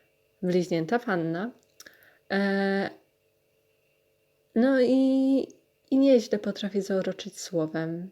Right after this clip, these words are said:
Myślę, że jest to w całym tym rozkładzie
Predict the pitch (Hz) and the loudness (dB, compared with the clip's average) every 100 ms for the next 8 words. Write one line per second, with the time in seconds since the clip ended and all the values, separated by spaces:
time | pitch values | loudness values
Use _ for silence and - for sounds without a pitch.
0 | _ _ _ _ _ _ _ _ - - | _ _ _ _ _ _ _ _ -20 -20
1 | - - _ _ - 220 233 - 233 220 | -20 -20 _ _ 2 2 2 0 0 0
2 | - 214 208 196 196 226 214 - - 202 | -2 0 2 0 4 4 2 -6 -10 -2
3 | 185 185 175 - _ _ - - 190 202 | 2 2 -2 -6 _ _ -10 -2 -2 -2
4 | 208 208 214 - 202 190 202 208 | -2 -2 -6 -6 -4 -2 -4 -6